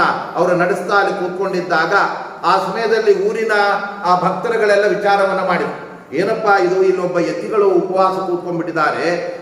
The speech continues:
ಅವ್ರಿಗೆ ನಾವು ಆಹಾರ ಕೊಡದೆ, ಸ್ತೋತ್ರ ಕೊಡದೆ, ಅನ್ನ ಕೊಡದೆ ನಾವು ಊಟ ಮಾಡಿ ಚೆನ್ನಾಗಿರತ್ತೆ" ಅಂತ ಜನಗಳೆಲ್ಲ ಮಾತನಾಡ್ಕೊಂಡು ಅವರಿಗೋಸ್ಕರ ಆಹಾರವನ್ನು ತಗೊಂಡು ಹೋದ್ರೆ ಬೇಡ ಅಂದ್ಬಿಟ್ರು. ಕೊನೆಗೆ "ಸ್ವಾಮಿಯ ಪಂಚಾಮೃತವಾದ್ರೂ ತಗೊಳ್ಳಿ" ಅಂತ ಅವರಿಗೆ ಪಂಚಾಮೃತವನ್ನ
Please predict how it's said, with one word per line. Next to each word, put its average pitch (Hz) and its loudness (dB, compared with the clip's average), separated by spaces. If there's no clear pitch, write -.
ಅವ್ರಿಗೆ 214 2
ನಾವು 190 4
ಆಹಾರ 180 2
ಕೊಡದೆ, 180 -2
ಸ್ತೋತ್ರ 190 -2
ಕೊಡದೆ, 170 0
ಅನ್ನ 165 0
ಕೊಡದೆ 170 -2
ನಾವು 202 4
ಊಟ 214 0
ಮಾಡಿ 196 0
ಚೆನ್ನಾಗಿರತ್ತೆ" 175 -2
ಅಂತ 165 -4
ಜನಗಳೆಲ್ಲ 190 2
ಮಾತನಾಡ್ಕೊಂಡು 170 0
ಅವರಿಗೋಸ್ಕರ 180 0
ಆಹಾರವನ್ನು 180 0
ತಗೊಂಡು 165 -2
ಹೋದ್ರೆ 147 -2
ಬೇಡ 151 -2
ಅಂದ್ಬಿಟ್ರು. 127 -6
ಕೊನೆಗೆ 196 2
"ಸ್ವಾಮಿಯ 180 0
ಪಂಚಾಮೃತವಾದ್ರೂ 196 0
ತಗೊಳ್ಳಿ" 165 0
ಅಂತ 160 -2
ಅವರಿಗೆ 175 0
ಪಂಚಾಮೃತವನ್ನ 190 0